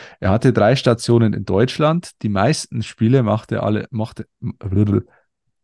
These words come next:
er hatte drei Stationen in Deutschland. Die meisten Spiele machte er für sechzig, also in Deutschland. Sein Spitzname Alpenzwerg und er arbeitet heute als Spielerberater.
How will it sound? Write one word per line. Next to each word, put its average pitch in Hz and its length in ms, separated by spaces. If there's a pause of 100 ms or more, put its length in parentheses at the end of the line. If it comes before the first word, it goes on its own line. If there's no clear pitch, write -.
er 127 300
hatte 139 220
drei 117 180
Stationen 117 460
in 101 80
Deutschland. 147 460 (280)
Die 104 60
meisten 123 340
Spiele 120 260
machte 101 360
er 92 80
für 95 120
sechzig, - 600
also - 180
in - 100
Deutschland. - 440 (720)
Sein 101 140
Spitzname 143 640
Alpenzwerg 131 800 (260)
und 113 300
er - 120
arbeitet 110 440
heute 101 240
als 104 120
Spielerberater. 98 840